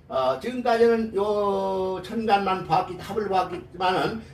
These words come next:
제가 풀이하는 요 지장간법으로 보면은 요 경금은 원래 비견나고 요 식신은 즉 남자나 여자나, 어,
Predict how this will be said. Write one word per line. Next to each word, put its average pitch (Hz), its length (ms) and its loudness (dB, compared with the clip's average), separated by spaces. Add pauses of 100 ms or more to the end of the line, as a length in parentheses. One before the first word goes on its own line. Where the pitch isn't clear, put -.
(120)
제가 196 400 4
풀이하는 185 340 0
요 175 140 -4
지장간법으로 165 760 -2
보면은 170 500 0 (240)
요 220 260 6
경금은 175 500 0
원래 165 300 2
비견나고 190 840 2 (360)
요 196 240 0
식신은 226 840 -2 (240)
즉 185 260 -4
남자나 175 680 2
여자나, 165 640 2 (100)
어, - 400 2